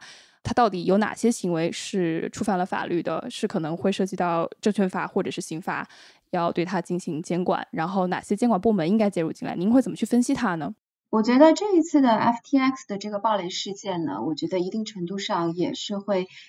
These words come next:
Speaker 2: 增加整个监管对于中心化交易所的关注度的。那一些中心化交易所里边的一些运行，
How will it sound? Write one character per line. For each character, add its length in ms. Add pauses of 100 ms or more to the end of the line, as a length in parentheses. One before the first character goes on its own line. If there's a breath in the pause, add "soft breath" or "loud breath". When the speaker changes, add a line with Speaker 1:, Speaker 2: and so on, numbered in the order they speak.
(140)
Speaker 2:
增 220
加 220
整 180
个 160
监 260
管 240
对 220
于 320 (240 loud breath)
中 180
心 220
化 180
交 260
易 120
所 340
的 220
关 220
注 120
度 220
的。 160 (360 loud breath)
那 300
一 180
些 280
中 140
心 140
化 140
交 260
易 60
所 260
里 140
边 180
的 60
一 80
些 220
运 240
行， 400